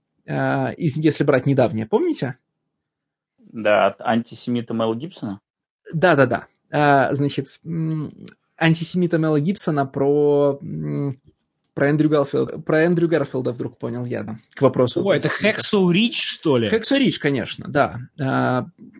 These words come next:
Speaker 3: Господи,
Speaker 1: ну, мне нравится,
Speaker 3: ну,
Speaker 1: кстати,
Speaker 3: кто
Speaker 1: перевод
Speaker 3: ж так-,
Speaker 1: названия.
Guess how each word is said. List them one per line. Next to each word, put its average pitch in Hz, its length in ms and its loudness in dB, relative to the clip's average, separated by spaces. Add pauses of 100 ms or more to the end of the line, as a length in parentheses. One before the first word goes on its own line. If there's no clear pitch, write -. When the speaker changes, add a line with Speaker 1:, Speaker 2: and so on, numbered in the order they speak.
(160)
Speaker 3:
Господи, 120 360 -4
Speaker 1:
ну, 175 60 4
мне 202 160 4
нравится, 190 320 2
Speaker 3:
ну, 120 60 -2
Speaker 1:
кстати, 131 260 -6
Speaker 3:
кто - 140 -14
Speaker 1:
перевод 131 180 2
Speaker 3:
ж 123 40 -2
так-, 123 100 -2
Speaker 1:
названия. - 320 -2